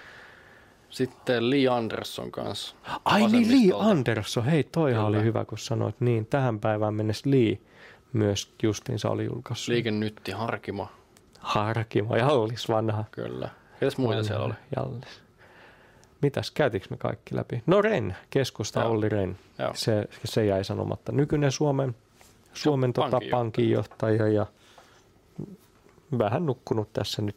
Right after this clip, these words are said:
Speaker 2: viimeisen virka-aikansa, niin saas nähdä.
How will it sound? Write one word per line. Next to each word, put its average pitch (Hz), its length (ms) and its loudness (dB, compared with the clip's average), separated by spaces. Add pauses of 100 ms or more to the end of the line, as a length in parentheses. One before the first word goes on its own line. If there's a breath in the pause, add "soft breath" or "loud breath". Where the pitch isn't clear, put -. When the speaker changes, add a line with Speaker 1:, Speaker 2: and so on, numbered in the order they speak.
(160)
Speaker 2:
viimeisen 104 480 -2 (180)
virka-aikansa, 123 800 -6
niin 113 220 -8
saas - 300 -8
nähdä. 104 220 -2